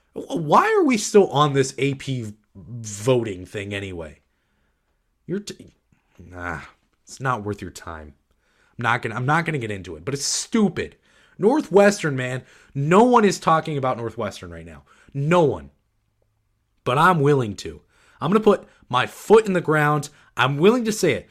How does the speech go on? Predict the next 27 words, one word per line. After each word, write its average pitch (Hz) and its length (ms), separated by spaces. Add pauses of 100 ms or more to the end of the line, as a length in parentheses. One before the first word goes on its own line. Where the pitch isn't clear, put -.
(180)
Northwestern's 240 760
going 160 200
back 165 260
to 185 100
the 170 100
N 180 80
C 175 140
A - 20
A 165 60
tournament 117 340
this 92 140
season. 82 400 (420)
They're 143 360
gonna 190 220
be 175 200
good. 117 380 (760)
They 135 200
only 226 360
lose 220 300
Chase 202 340
Audige. 151 560 (380)
Robbie 180 320
Beran 160 480
is 131 160
a 135 40
good 135 380
player, 147 540